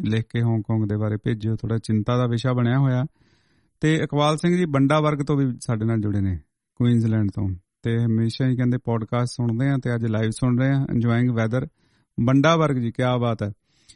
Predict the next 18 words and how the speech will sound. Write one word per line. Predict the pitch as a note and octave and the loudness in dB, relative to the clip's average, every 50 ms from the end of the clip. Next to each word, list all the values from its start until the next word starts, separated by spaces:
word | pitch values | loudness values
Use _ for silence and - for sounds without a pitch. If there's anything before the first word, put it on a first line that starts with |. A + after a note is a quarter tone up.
| _ _ _ _ _ _ _ _ _ - | _ _ _ _ _ _ _ _ _ -4
ਉੱਥੇ | - C#3 - - E3 E3 | -4 -4 -2 0 -2 0
ਬਹੁਤ | D3+ D3+ D3+ D#3 D#3 | 2 2 2 2 2
ਸਬਜ਼ੀ | C#3+ - D3 C#3 C3+ C#3 D3+ | 2 0 0 0 2 2 2
ਹੁੰਦੀ | D3 C#3+ C#3+ C3+ C#3+ C#3+ | 2 4 2 2 2 2
ਹੈ | C#3+ C#3 | 0 0
ਜੀ, | C#3 C#3 C#3 C#3+ - _ _ _ _ _ _ _ _ _ - | 0 0 -2 -4 -6 _ _ _ _ _ _ _ _ _ -6
ਬੜੇ | A#2 A2 A#2+ B2 B2+ C3 | -4 -2 0 0 0 0
ਉੱਥੇ, | B2+ B2 - - C3+ C3 B2+ B2+ A#2+ | -2 -2 -2 -2 -2 0 0 0 0
ਅਹ, | A2+ - - _ _ _ _ - - - A#2+ A#2 A2+ A2 | -2 -4 -6 _ _ _ _ -14 -8 -6 -4 -2 -2 -2
ਫਲ | G#2+ - A#2 A#2+ B2 | -2 -2 -2 -2 -2
ਫਰੂਟ | A#2 B2+ B2+ C3 B2 - | -2 0 -2 -2 -2 0
ਹੁੰਦੇ | B2+ B2 A#2+ A#2 B2+ | 0 0 0 2 2
ਨੇ | A#2+ B2 B2 B2 A#2+ A2+ - _ _ - | 2 0 0 0 -2 -4 -6 _ _ -6
ਤੇ | B2 | -4
ਬੰਡਾ | A2 G#2+ A#2 A2+ A2+ B2 A#2+ | -2 0 0 0 2 2 0
ਵਰਗ | A#2+ A#2+ A#2+ | 0 0 0
ਦੀ | A2+ A#2 A#2+ A#2 | 0 0 0 0
ਰੰਮ | A2+ A2 A2 A2+ | 2 2 2 4